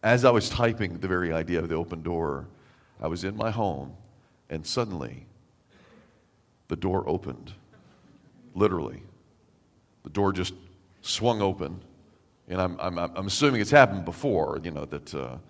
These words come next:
someone let our dog out and they didn't shut the door all the way. It got really windy, pushed the door wide open. But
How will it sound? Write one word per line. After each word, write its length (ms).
someone 320
let 140
our 80
dog 320
out 260
and 80
they 120
didn't 180
shut 240
the 60
door 200
all 120
the 80
way. 240
It 60
got 200
really 160
windy, 340
pushed 280
the 80
door 180
wide 220
open. 220
But 200